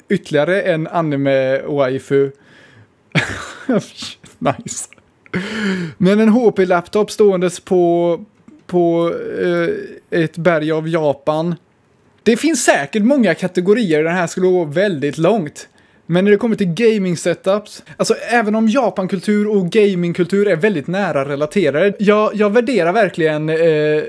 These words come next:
four chan och, eh, internetkultur in i det minsta. Men det är inte riktigt, eh, den aspekten av internetkultur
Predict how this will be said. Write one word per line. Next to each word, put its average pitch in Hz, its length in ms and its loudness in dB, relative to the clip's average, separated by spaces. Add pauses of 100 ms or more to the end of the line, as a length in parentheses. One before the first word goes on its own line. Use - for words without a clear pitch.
four 143 360 2
chan 143 480 -4
och, - 440 -4
eh, 143 260 2
internetkultur 147 920 -2
in 165 180 0
i 139 60 0
det 147 80 0
minsta. 143 480 -2
Men 160 340 -4
det 170 60 0
är 180 60 4
inte 165 240 0
riktigt, 143 600 -2
eh, 139 320 2 (200)
den 156 460 2
aspekten - 800 -4
av 185 300 0
internetkultur 135 960 -2